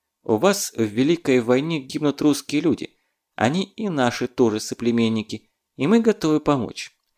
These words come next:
Поэтому пусть наш командующий, генерал Аргулов, сам все поведает на переговорах с властителем земли русской, императором всероссийским Николаем вторым Александровичем».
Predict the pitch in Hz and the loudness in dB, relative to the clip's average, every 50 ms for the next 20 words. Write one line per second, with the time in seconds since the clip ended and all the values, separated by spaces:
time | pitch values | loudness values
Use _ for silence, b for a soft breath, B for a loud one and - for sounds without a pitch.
0 | _ _ _ _ _ _ _ - 123 120 113 117 117 113 110 107 - 143 139 135 | _ _ _ _ _ _ _ 2 4 4 4 2 0 -2 -4 -2 2 2 2 2
1 | - - - - - 113 117 113 104 - - - - 101 110 143 170 165 131 - | 0 -6 -12 -10 -6 -2 -2 -2 -2 -4 -6 -6 -4 -4 -2 -2 -2 -2 -2 -2
2 | 90 85 - - - 80 - _ _ _ - - 110 113 123 113 110 104 - - | -4 -4 -4 -8 -10 -10 -12 _ _ _ -12 -8 -4 -2 2 2 2 2 2 -2
3 | - 107 120 - 208 202 196 170 - - _ _ _ _ _ _ _ - - - | -6 -6 -4 -2 0 0 0 0 -2 -6 _ _ _ _ _ _ _ -10 -8 -2
4 | - 196 202 196 185 180 - - - 180 175 - - 139 135 147 151 147 147 143 | 0 0 0 0 -2 -6 -4 -2 -2 -2 0 2 2 2 2 2 2 2 4 2
5 | 131 123 - 123 117 113 - 123 117 120 104 - 143 165 196 190 180 165 - b | 2 2 0 -2 -4 -2 0 0 0 2 2 0 0 2 2 2 2 0 -2 b
6 | b b b b b - - - 127 127 127 127 - - - 180 170 156 160 151 | b b b b b -8 -4 0 4 4 4 4 2 -4 -6 -6 -2 -2 -2 -2
7 | 143 - - 151 147 135 127 127 117 135 170 170 - - - 147 139 - - 127 | -2 0 0 0 2 4 4 4 4 4 2 0 -2 0 0 0 0 0 -2 -4
8 | 120 110 - 123 127 120 113 - - 113 110 107 - - - 104 101 98 - - | -4 -2 -2 0 2 2 2 0 -2 -4 -4 -4 -6 -4 -2 -2 -2 -2 -2 -2
9 | 151 165 160 - - 147 139 135 b b b b b b - 139 143 139 143 - | -2 -2 -2 -2 -2 -2 -2 -2 b b b b b b -2 0 0 0 2 2
10 | 107 101 110 127 147 147 143 135 131 - _ _ 120 107 104 107 110 107 - _ | 2 2 2 2 2 2 0 -2 -4 -8 _ _ 2 4 4 4 2 0 -4 _
11 | _ _ 131 127 120 110 - - - 113 98 90 - 87 85 69 - - - - | _ _ 0 0 0 0 -2 -2 -2 0 0 0 -2 -4 -6 -6 -6 -8 -8 -10
12 | - | -12